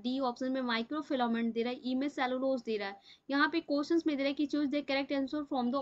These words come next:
option given below, ऑप्शंस यहाँ पे दे रहा है, क्वेश्चन में दे रहा है कि यूकैरियोटिक सेल्स में साइटोस्केलेटन में किस में कंसिस्ट होता है, तो जो कंसिस्ट होता है ये basically microtubules में होता है and यहाँ पे सेलुलोज में होता है। किस में होता है?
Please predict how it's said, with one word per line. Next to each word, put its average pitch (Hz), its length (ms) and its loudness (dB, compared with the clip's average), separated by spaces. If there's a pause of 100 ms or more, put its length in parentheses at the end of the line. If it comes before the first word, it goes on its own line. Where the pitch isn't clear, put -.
option 277 340 2
given 247 340 0
below, 254 200 2 (100)
ऑप्शंस 285 320 0
यहाँ 240 220 0
पे 254 80 -2
दे 233 140 0
रहा 220 120 -2
है, 226 60 -10 (320)
क्वेश्चन 349 360 0
में 359 120 2
दे 294 100 2
रहा 285 100 2
है 302 60 0
कि 285 200 2
यूकैरियोटिक 285 680 0
सेल्स 269 340 0
में 277 120 2
साइटोस्केलेटन 269 800 -2
में 285 120 2 (120)
किस 269 180 -2
में 302 120 4 (100)
कंसिस्ट 269 500 0
होता 220 300 -2
है, 208 80 -6
तो 233 120 -10
जो 269 200 -4
कंसिस्ट 277 460 -2
होता 254 240 2
है 240 80 0
ये 254 160 -2
basically 269 440 -2 (360)
microtubules 294 840 0
में 311 140 6
होता 262 280 2
है 294 140 0 (280)
and 262 140 4
यहाँ 269 220 2
पे 311 100 -2
सेलुलोज 233 560 0
में 233 100 2
होता 220 220 -4
है। 214 80 -4
किस 247 260 -6
में 294 100 4
होता 294 300 0
है? 339 160 -2